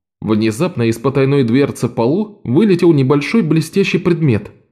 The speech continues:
Жан едва успел увернуться и прикрыть голову руками, как его обдало брызгами бренди вперемешку с острыми осколками стекла.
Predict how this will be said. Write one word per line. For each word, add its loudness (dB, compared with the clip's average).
Жан 0
едва 2
успел 0
увернуться 0
и -2
прикрыть -2
голову 2
руками, 0
как -2
его 0
обдало 0
брызгами 2
бренди 2
вперемешку 2
с -4
острыми 0
осколками -2
стекла. -4